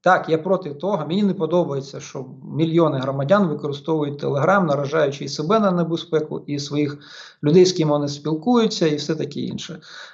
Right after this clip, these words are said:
Але, м, я щ-, я вважаю неправильним, що ось будь-яке блокування, ш-, ш-, ш-, чи то мова йде про соцмережі, про, про месенджери, веб-сайти, чи щось, як, якась, щось подібне до цензури. Е,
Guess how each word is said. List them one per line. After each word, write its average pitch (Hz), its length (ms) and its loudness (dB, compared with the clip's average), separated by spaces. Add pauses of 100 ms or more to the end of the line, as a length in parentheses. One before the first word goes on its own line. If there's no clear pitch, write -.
(100)
Але, 214 460 10 (120)
м, 180 220 -2 (340)
я 190 100 2
щ-, - 300 -10
я 208 120 6
вважаю 190 360 6
неправильним, 156 760 -2 (200)
що 143 560 -8 (380)
ось 143 220 -2
будь-яке 160 400 6
блокування, 143 760 2
ш-, - 220 -20
ш-, - 260 -20
ш-, - 260 -18
чи 170 120 -4
то 175 160 2
мова 160 260 4
йде 151 160 4
про 151 180 0
соцмережі, 190 800 0 (580)
про, 147 260 4
про 147 240 4
месенджери, 165 720 2
веб-сайти, 165 1160 2
чи 143 340 -8
щось, 156 480 -4
як, 131 220 -2
якась, 151 680 2 (340)
щось - 220 2
подібне 147 460 2
до 139 160 2
цензури. 147 600 2
Е, - 60 -18